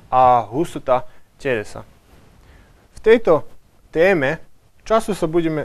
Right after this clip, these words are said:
stretnúť so slovami, ako čo je zotrvačnosť, hmotnosť telesa, prvý Newtonov zákon, bezťažový stav, hustota.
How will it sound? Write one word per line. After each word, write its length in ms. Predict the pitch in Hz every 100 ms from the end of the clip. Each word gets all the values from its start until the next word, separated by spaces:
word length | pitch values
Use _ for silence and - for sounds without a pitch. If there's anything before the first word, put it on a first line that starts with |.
| -
stretnúť 480 | - 147 156 120 127
so 80 |
slovami, 400 | 123 139 131 123
ako 240 | 117 - -
čo 60 | 101
je 120 | 95
zotrvačnosť, 680 | 131 160 156 156 170 175 170 - - - - -
hmotnosť 540 | 123 139 165 170 170 -
telesa, 480 | 175 170 160 165 - - - - -
prvý 320 | 151 190 202
Newtonov 400 | 196 175 175 165
zákon, 400 | 156 160 170 165
bezťažový 880 | 113 117 175 - 185 170 175 165 165
stav, 400 | - 151 147 - - - -
hustota. 580 | 139 135 - 87 -